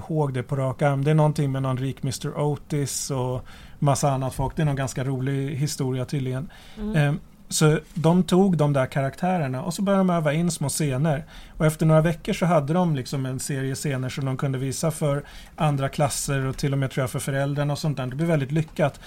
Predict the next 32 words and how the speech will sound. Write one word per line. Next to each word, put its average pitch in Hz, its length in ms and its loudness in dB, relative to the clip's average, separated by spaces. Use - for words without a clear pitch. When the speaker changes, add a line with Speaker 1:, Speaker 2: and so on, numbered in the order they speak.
Speaker 1:
Och, 156 420 2
och 170 100 6
Noah 165 300 6
fick 160 220 -2
en 135 140 2
av 127 200 -2
huvudrollerna 139 800 2
och 160 120 4
f-, 151 120 0
verkligen 147 520 2
kunde 151 260 4
blomma 143 320 2
upp 208 320 -4
i 170 60 2
den, 131 320 -2
den 180 340 4
situationen, 139 680 0
därför 135 220 0
att 135 200 -2
de 147 180 0
andra 165 320 2
barnen 135 300 2
i 139 40 -2
klassen 139 380 -2
såg 170 360 0
honom 139 440 2
som 151 280 4
någon 139 160 2
som 156 120 0
verkligen 131 380 0
bidrog. 160 800 0
Speaker 2:
Mm. 208 320 -6